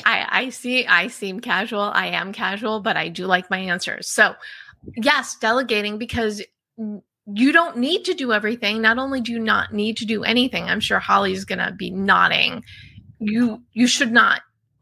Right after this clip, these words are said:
We don't like to use the should word, but there's no reason for you to do everything. Do the things that play to your strength and allow delegation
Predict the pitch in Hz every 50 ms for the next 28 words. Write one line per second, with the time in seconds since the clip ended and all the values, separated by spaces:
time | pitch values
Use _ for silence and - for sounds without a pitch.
0 | _ _ _ _ _ 233 233 240 262 240 - - _ _ _ _ _ - 208 220
1 | 240 240 - 254 233 220 214 - 208 208 - - 240 226 208 185 180 160 160 -
2 | - - - - - _ _ _ 208 196 - - - _ _ _ _ _ _ -
3 | 254 269 269 - 277 285 269 240 262 277 254 262 254 240 233 - 233 233 226 240
4 | 233 226 202 208 185 190 180 175 180 - 185 - - - - 117 254 202 202 -
5 | _ - 220 220 214 247 240 - 233 220 214 - 208 - - 208 185 185 185 190
6 | 196 - - - 269 254 240 226 240 - - - - - - - - - _ _
7 | _ _ _ _ _ _ _ _ _ _ _ _ _ _ _ _ _ _ _ -
8 | 214 196 190 196 196 202 196 185 180 180 180 175 180 - - _ _ _ _ -
9 | _ _ _ 196 180 - 202 185 185 180 180 - - - - - - - - -
10 | 208 208